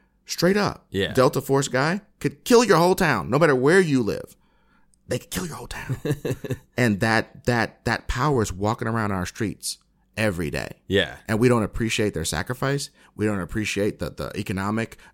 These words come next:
Speaker 1: uh, and, and, and, and different sorts of pressures that probably push them into that. Uh, we don't, we, we don't appreciate none of that at all. And when it didn't, when it failed and leaves these guys out on the street,
Speaker 2: Yeah.
Speaker 1: we just got a bunch of negatron bombs walking
Speaker 2: Yeah.
Speaker 1: around
Speaker 2: <laughs>
Speaker 1: that we don't respect and we don't care about. And that's, that's a big major thing. I really love your,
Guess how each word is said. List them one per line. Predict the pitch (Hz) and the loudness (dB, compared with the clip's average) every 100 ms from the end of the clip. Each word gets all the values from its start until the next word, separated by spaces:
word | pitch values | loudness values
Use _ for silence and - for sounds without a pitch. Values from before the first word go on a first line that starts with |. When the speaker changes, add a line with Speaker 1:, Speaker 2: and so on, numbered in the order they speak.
| - | -8
Speaker 1:
uh, | 87 58 50 - | -6 -6 -8 -8
and, | 80 - | -8 -6
and, | 82 50 | -8 -8
and, | 67 57 55 50 | -10 -10 -10 -10
and | 65 65 | -10 -6
different | 107 104 85 | -6 -4 -2
sorts | 101 85 | -2 -4
of | - | -4
pressures | 104 - 101 | -2 0 -4
that | 80 | -4
probably | - 85 | -6 -6
push | - 104 - | -2 -2 -2
them | 104 | -2
into | 95 104 107 | -2 -4 -4
that. | 110 139 - - - | -6 -8 -10 -20 -20
Uh, | - 92 | -10 -6
we | 98 | -4
don't, | 101 - | -4 -6
we, | 71 - | -8 -2
we | 123 | 0
don't | 113 | 0
appreciate | 107 113 110 | -2 -2 -2
none | 113 | -2
of | 107 | -2
that | 107 | 0
at | 104 | 0
all. | 90 | -2
And | 95 90 | -4 -4
when | |
it | 76 | -4
didn't, | - 131 95 | 0 0 0
when | 90 | -8
it | - | -4
failed | 104 101 110 139 - - | -4 0 -2 -2 -8 -10
and | 92 | -8
leaves | 85 104 104 | -4 -6 -4
these | 104 | -4
guys | 107 101 | -4 -2
out | 95 | -4
on | 85 | -4
the | |
street, | 80 110 127 - - | -4 -2 -4 -6 -6
Speaker 2:
Yeah. | 92 69 62 - | -6 -6 -12 -4
Speaker 1:
we | 123 | -2
just | 120 - | 0 0
got | 113 | 0
a | |
bunch | 92 120 95 | 2 0 0
of | |
negatron | 107 117 120 147 139 151 | 0 0 2 2 2 4
bombs | 143 107 76 69 - | 4 4 0 -4 -4
walking | 113 107 101 | 2 2 4
Speaker 2:
Yeah. | 90 | 2
Speaker 1:
around | 135 117 98 82 | 2 2 0 0
Speaker 2:
<laughs> | - - | -6 -4
Speaker 1:
that | 92 | -4
we | 92 | -4
don't | 78 127 - | -2 -2 0
respect | 127 - 110 - | -2 -2 -2 -4
and | |
we | 92 | -6
don't | 107 90 | -4 -4
care | 107 87 | -4 -6
about. | 90 65 55 - | -6 -8 -10 -8
And | 104 | -6
that's, | 101 - | -4 -6
that's | - 101 | -8 -8
a | 82 | -6
big | 113 90 | -6 -4
major | 101 90 | -4 -6
thing. | 98 80 | -8 -8
I | |
really | 85 107 98 | -4 -4 -2
love | 90 87 | -4 -6
your, | 87 98 95 92 | -4 -2 -2 -6